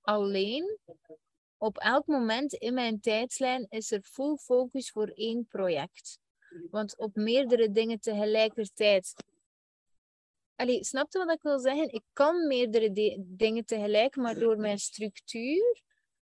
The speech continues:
ehm, heb ik altijd honderd procent focus voor één ding. En dat wilt je wel. Ehm, ik heb, ik heb s-, een summer challenge lopen. Ik heb vanmorgen een berichtje gestuurd van, "Jongens, ik heb nu echt focus nodig voor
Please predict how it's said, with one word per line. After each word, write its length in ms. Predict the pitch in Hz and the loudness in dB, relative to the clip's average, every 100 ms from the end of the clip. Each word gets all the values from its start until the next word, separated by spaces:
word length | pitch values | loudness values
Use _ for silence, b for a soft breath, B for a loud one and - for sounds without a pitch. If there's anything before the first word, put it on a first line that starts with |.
| _ _ | _ _
ehm, 500 | 214 220 220 214 208 - _ _ | -2 2 2 0 -6 -10 _ _
heb 140 | - 226 | -6 -4
ik 140 | - | -4
altijd 460 | - 240 294 311 285 | 0 4 6 6 4
honderd 320 | 233 254 277 | 4 -6 -6
procent 420 | 262 247 254 240 | -6 -6 -6 -8
focus 500 | - 240 233 240 - - | -6 -8 -8 -12 -14 -6
voor 340 | 220 233 240 | -2 -2 -2
één 380 | - 220 220 202 | -6 -6 -4 -4
ding. 360 | 165 175 160 147 | -4 -4 -6 -10
En 180 | - 185 | -10 -4
dat 240 | 196 208 | 0 0
wilt 320 | 160 180 190 - | -2 -2 -2 -4
je 140 | 160 | -12
wel. 340 | 143 143 170 - _ _ _ - | -10 -12 -16 -20 _ _ _ -6
Ehm, 260 | 185 190 | -4 -2
ik 160 | 196 214 | -4 -2
heb, 140 | 254 - | -2 -2
ik 140 | 208 | -4
heb 180 | 247 226 | -4 -4
s-, 140 | - - | -10 -10
een 120 | 220 | -8
summer 320 | 214 240 254 285 | -4 -4 -4 -4
challenge 440 | 269 262 285 277 254 | -4 -4 -4 -6 -2
lopen. 380 | 247 262 294 320 B B B | 0 2 0 -2 B B B
Ik 120 | 208 | 0
heb 140 | 262 | 0
vanmorgen 420 | - 247 240 269 247 | 2 -2 -2 -2 -2
een 80 | |
berichtje 300 | 233 240 247 | 0 0 0
gestuurd 220 | 269 - 254 | -6 -6 -8
van, 120 | 233 | -6
"Jongens, 280 | 240 269 - | -4 -4 -4
ik 220 | 240 - | -10 -4
heb 120 | 254 | -4
nu 320 | 240 240 277 | -2 0 0
echt 320 | 269 247 - - | 0 -4 -8 -4
focus 380 | 247 254 262 | -4 -2 -6
nodig 340 | - 226 220 214 | -6 -4 -4 -6
voor 320 | - 202 196 | -4 -4 -4